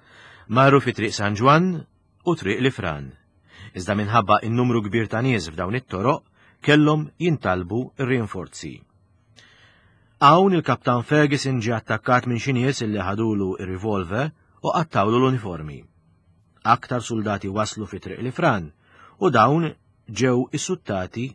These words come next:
u nsulentati. F'din it-triq is-soldati għadu arkubtejhom dar ma dar u f'pożizzjoni li setgħu jisparaw. Din il-mossa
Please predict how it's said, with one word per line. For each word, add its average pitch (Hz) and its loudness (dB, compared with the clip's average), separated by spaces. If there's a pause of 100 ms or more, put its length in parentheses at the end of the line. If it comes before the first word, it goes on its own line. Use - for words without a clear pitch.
(120)
u 147 -6
nsulentati. 120 -6 (1040)
F'din 190 4
it-triq 151 2
is-soldati 120 2
għadu 147 4
arkubtejhom 120 -2
dar 104 0
ma 113 2
dar 117 2
u - -14
f'pożizzjoni 98 -4
li 127 -4
setgħu 120 -6
jisparaw. 98 -4 (1300)
Din 123 -4
il-mossa 135 -2